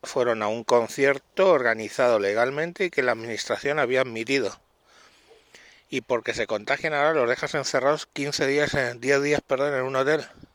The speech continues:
Que por cierto creo que encima les están dando la mierda más absoluta, porque hoy han sacado la foto de un desayuno y era un zumo de Tetra Brick de estos pequeños que se los das,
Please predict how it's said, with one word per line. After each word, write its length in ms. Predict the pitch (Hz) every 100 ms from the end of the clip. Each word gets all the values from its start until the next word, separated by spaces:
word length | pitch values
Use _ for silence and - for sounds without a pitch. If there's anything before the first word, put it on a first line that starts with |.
| _ - - - - -
Que 140 | 135
por 180 | 117 123
cierto 340 | 131 127 147
creo 280 | - 123 135
que 100 | 120
encima 420 | 107 - 131 147 -
les 180 | 127 -
están 300 | - 127 127
dando 360 | 131 143 175 - - _ - - - -
la 180 | 131
mierda 360 | 120 127 135 139
más 180 | 131 123
absoluta, 420 | 120 147 165 123
porque 200 | 107 110
hoy 120 | 113
han 100 | 113
sacado 260 | - 117 120
la 80 | 120
foto 320 | - 147 123
de 80 | 117
un 80 |
desayuno 540 | 120 117 131 151 190 185
y 80 | 127
era 360 | 117 117 - - - - - -
un 160 | 160
zumo 380 | 156 - 135 120
de 100 | 117
Tetra 380 | 113 120 117 117
Brick 240 | 127 143 117
de 140 | 117
estos 260 | 120 135 -
pequeños 440 | 139 120 117 117
que 80 | -
se 120 | -
los 140 | 123 127
das, 300 | 135 -